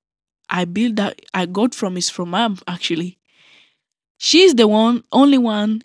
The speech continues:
in this family house, in this house, that she has the best, the biggest discipline ever. Like, she told me, like, "Discipline and consistency is the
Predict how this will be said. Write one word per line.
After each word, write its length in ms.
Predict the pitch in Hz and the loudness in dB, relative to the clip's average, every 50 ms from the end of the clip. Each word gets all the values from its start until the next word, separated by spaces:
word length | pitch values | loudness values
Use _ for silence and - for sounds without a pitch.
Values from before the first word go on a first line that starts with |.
| - | -6
in 160 | - 208 208 185 | -4 -2 0 2
this 440 | 202 214 214 202 - - - - - - | 2 2 2 2 2 0 -2 -4 -6 -6
family 520 | - - 202 196 202 190 190 190 185 185 | -2 0 0 0 0 0 0 0 0 0
house, 380 | 185 180 165 170 175 180 - 170 | 2 2 2 2 0 0 -2 -4
in 100 | 185 185 | -4 -2
this 180 | 196 196 190 | -2 -2 -2
house, 320 | - 185 185 175 180 185 180 | -2 -2 0 0 0 -2 -2
that 160 | 170 170 160 | -4 -4 -4
she 160 | - - - | -4 -4 -4
has 220 | 170 185 196 190 185 | -4 -4 -4 -4 -4
the 120 | 180 170 165 | -4 -6 -4
best, 420 | 165 185 185 185 190 190 - 180 | 0 0 2 2 2 0 -2 -4
the 80 | 180 175 | -4 -2
biggest 400 | 175 190 220 202 226 208 196 175 | -2 -2 -2 0 0 0 0 -2
discipline 420 | 190 185 - 196 - 175 170 160 | -4 -4 -4 -4 -6 -6 -6 -6
ever. 240 | - 175 175 175 170 | -4 -4 -4 -2 -2
Like, 440 | 170 170 170 165 - - - - _ _ - - - - - - - _ _ - | -2 -2 -2 -2 -4 -10 -20 -20 _ _ -20 -20 -20 -20 -20 -20 -20 _ _ -8
she 580 | - - 302 320 330 330 320 320 302 277 - - - - | -2 2 4 6 6 6 6 4 4 2 -2 -8 -8 -2
told 180 | - 247 247 | 0 0 2
me, 100 | 240 226 | 2 0
like, 340 | 208 190 180 180 190 185 185 | 0 0 -2 -2 -4 -6 -4
"Discipline 600 | 190 247 262 - 262 262 - 269 262 269 269 226 | -2 -2 0 0 -2 -2 0 2 2 2 2 2
and 160 | 202 196 185 - | 0 -4 -6 -8
consistency 800 | - 185 185 180 - 240 240 - - 247 233 - - 247 240 233 | -8 -8 -6 -4 -4 -4 -4 -2 -2 -2 -2 -2 -2 0 0 0
is 220 | - - 196 180 - | -2 -4 -10 -10 -8
the 180 | 180 175 170 | -10 -10 -10